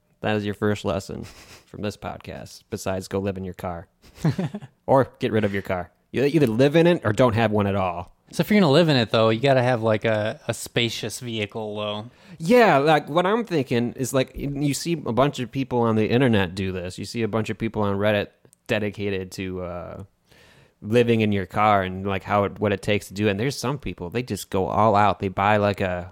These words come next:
Speaker 1: Econo van or something like that. They
Speaker 2: Mm.
Speaker 1: gut it, and they basically make a little studio, like a, like a little, you know, you've seen those Hong Kong studio apartments?
Speaker 2: Yeah.
Speaker 1: They basically make a Hong Kong studio apartment in a van.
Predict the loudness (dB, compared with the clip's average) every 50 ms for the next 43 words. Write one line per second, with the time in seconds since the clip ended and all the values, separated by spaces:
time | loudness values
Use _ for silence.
0 | -14 -14 -10 -6 -4 -2 0 2 2 2 2 2 2 2 2 2 0 -2 -4 -6
1 | -6 -6 -6 -6 -6 -8 -6 -4 -4 -4 -4 -4 -2 0 0 2 2 4 4 4
2 | 4 4 2 0 -2 _ _ -20 -20 -20 -20 _ -6 -2 0 0 0 2 0 0
3 | 0 -2 -2 0 2 2 2 4 4 4 2 2 2 0 0 2 4 4 4 6
4 | 6 4 4 2 0 -6 _ _ _ -20 -20 -20 -20 -20 _ _ -14 -12 -10 -2
5 | 2 2 2 2 2 0 0 0 0 0 -2 -4 -2 -2 0 2 2 4 4 4
6 | 2 2 -2 -8 -16 -14 -8 -6 -6 -4 -2 0 2 2 2 2 -2 -4 -2 0
7 | 2 2 2 2 4 4 4 4 4 2 2 2 2 2 2 -2 -2 0 0 2
8 | 2 4 2 2 2 4 2 4 4 2 0 -2 -2 -6 -12 -6 -2 2 4 4
9 | 4 4 0 -4 -12 _ _ 0 2 4 4 4 4 4 4 4 4 4 2 2
10 | 2 2 2 2 2 2 2 0 0 0 0 0 2 2 4 4 4 4 2 2
11 | 2 2 2 2 2 0 -4 -2 -2 -4 -2 -2 -2 -2 -2 -2 -2 -2 -4 -4